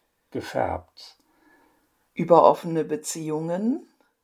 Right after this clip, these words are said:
Speaker 1: Ganz, äh, mit Betroffenen gesprochen, was die so an Erfahrungen gemacht haben.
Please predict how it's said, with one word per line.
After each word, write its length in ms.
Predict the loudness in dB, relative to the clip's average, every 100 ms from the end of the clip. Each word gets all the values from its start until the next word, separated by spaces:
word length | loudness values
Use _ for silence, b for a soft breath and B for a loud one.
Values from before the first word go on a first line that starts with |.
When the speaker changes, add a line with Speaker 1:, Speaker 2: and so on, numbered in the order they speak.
| _ _
Speaker 1:
Ganz, 600 | 2 2 2 -2 -10 -8 -4
äh, 400 | 0 0 0 0
mit 260 | -2 -6
Betroffenen 800 | -6 -2 2 2 2 2 2 -2
gesprochen, 840 | -6 -6 -2 0 0 0 0 -2 -4
was 260 | -8 -8 -10
die 220 | -6 -4
so 380 | 0 0 0 -4 _ _ _
an 220 | 0 2 4
Erfahrungen 640 | 4 6 4 4 0 0
gemacht 440 | 0 -2 -4 -8
haben. 460 | -6 -6 -6 -10